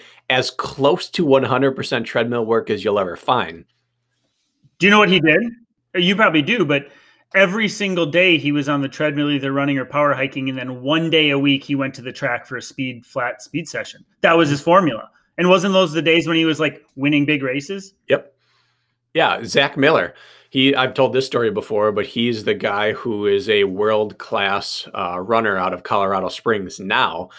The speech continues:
Speaker 1: But at the time, he had a job on a cruise ship, and he did every single run around the deck of the cruise ship or on the treadmill. Whenever he got time to work throughout the day, he'd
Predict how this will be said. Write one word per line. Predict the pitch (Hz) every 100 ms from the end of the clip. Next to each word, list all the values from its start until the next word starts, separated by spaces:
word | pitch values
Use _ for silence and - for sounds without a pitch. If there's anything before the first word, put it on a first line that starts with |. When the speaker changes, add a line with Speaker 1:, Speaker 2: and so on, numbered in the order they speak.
| - - -
Speaker 1:
But | 107
at | 104
the |
time, | - - 170 156 110 110
he | 104 113
had | 117 110
a | 110
job | 98 110 104
on | 110
a | 107
cruise | - 104 101
ship, | - - _ _ _ _ _ -
and | 104
he | 101 135
did | 131 127 117 123 - - _ _ _ _ -
every | 135 139 151 160 156
single | - 147 139 127 110
run | 107 127 95 90 - _ _
around | 117 101 107 123
the | 110
deck | 104 110
of | 147
the | 139
cruise | 147 143
ship | - 165 165 -
or | 120 110 110 -
on | 107 104 107
the | 104
treadmill. | - 135 113 92 87
Whenever | 107 110 113
he | 123
got | 120 110
time | - 107 107
to | 107
work | 110 104
throughout | - 110
the | -
day, | 95 131 101
he'd | 104 104